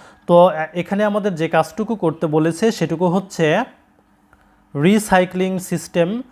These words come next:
উন্নতকরণ নিয়ে একটি রচনা লিখতে বলা হয়েছে। রচনাটি লেখার জন্য এখানে কিছু ধাপ দেওয়া আছে, কিছু নির্দেশনা দেওয়া আছে। এই নির্দেশনাগুলো অনুসারে এখন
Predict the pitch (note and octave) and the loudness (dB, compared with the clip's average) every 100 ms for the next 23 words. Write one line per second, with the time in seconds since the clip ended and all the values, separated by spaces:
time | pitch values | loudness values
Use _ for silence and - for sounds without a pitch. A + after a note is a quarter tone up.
0 | _ - F3+ G3 G3+ G3+ F3+ D#3+ D#3 D#3 | _ -4 0 0 0 0 2 2 2 0
1 | G3 E3+ E3 E3 D#3 E3 F#3+ F3 D3+ - | 0 0 -2 0 2 2 0 0 -2 -4
2 | C3 B2 A#2+ A#2+ A2 G2 A2+ F#2+ - _ | -6 -4 -4 -6 -10 -10 -14 -16 -20 _
3 | _ _ _ _ _ _ _ _ _ _ | _ _ _ _ _ _ _ _ _ _
4 | _ _ _ - D3+ E3 A3 G#3+ A3+ F3+ | _ _ _ 2 4 4 2 0 2 2
5 | E3+ G3+ F#3+ A3 A3+ F3+ F3 F#3 F#3+ F#3 | 2 2 0 -2 0 0 0 -2 -2 -4
6 | A3 E3 C#3 D3+ E3+ - _ _ _ C#3+ | -4 -4 4 4 4 0 _ _ _ 0
7 | E3 D#3+ D3 C3 E3+ F#3+ F#3+ - E3 D#3 | 4 6 4 2 -2 -2 -4 -8 -4 -4
8 | D#3+ F3+ F3 D3 C3+ C3 B2+ - F3+ C4+ | -4 -4 -4 -2 -4 -2 -4 -2 -2 -2
9 | - - - - F3+ G3 F#3+ E3+ E3+ F#3 | -6 -20 -12 2 2 4 2 0 -2 -2
10 | G3+ F#3+ G3+ G#3 G3+ - F3+ G3+ A3+ E3 | -2 -2 0 0 0 -4 -6 -2 0 0
11 | C3+ F3 D4 - - _ D3+ D3+ E3 D#3+ | 0 0 0 -6 -20 _ -2 0 2 2
12 | C#3 B2+ G2+ | 0 -10 -14